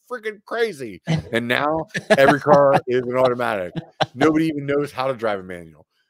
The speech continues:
Speaker 1: You know what
Speaker 2: Dude,
Speaker 1: I mean?
Speaker 2: totally. I took my car,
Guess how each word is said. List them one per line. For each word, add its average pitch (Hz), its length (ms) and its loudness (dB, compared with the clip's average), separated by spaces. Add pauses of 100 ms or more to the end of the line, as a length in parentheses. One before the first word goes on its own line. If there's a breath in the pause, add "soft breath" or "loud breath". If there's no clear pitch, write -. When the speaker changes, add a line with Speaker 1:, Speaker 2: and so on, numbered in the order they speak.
Speaker 1:
You 131 240 6
know 120 80 8
what 107 100 4
Speaker 2:
Dude, - 20 -2
Speaker 1:
I 170 40 -4
mean? 156 240 -8 (280)
Speaker 2:
totally. 135 600 0
I 117 80 -6
took 151 220 -4
my 127 180 0
car, 110 580 -2